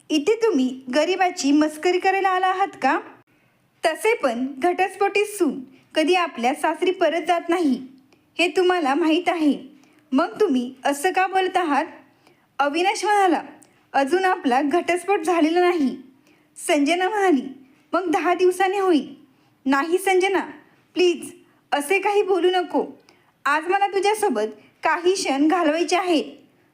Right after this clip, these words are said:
तू माझं पहिलं आणि शेवटचे प्रेम आहेस." हे ऐकून संजना म्हणाली, "अविनाश, प्लीज तुम्ही आता माझ्या घरातून निघून जावा." संजना, "प्लीज माझी ही शेवटची इच्छा आहे, ती तू पूर्ण कर."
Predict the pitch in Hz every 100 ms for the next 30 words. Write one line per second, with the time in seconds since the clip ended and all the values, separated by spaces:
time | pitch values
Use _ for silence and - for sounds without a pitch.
0 | _ 359 403 392 311 233 240 - 349 349
1 | 330 370 277 262 302 359 339 294 370 359
2 | 294 349 359 339 254 - - _ _ _
3 | _ _ - 392 427 330 269 262 - 370
4 | 320 359 370 415 415 370 247 - - _
5 | _ _ 285 349 403 262 269 - - _
6 | _ - 370 427 - 381 240 233 - 277
7 | 285 370 370 381 359 381 392 - 285 330
8 | 285 359 349 359 269 185 - _ _ _
9 | _ - - 320 311 392 269 302 - _
10 | _ 349 339 220 - - _ _ 269 277
11 | 277 320 359 285 294 381 330 302 285 359
12 | 349 370 370 320 226 - - _ _ -
13 | 381 392 285 294 330 294 359 349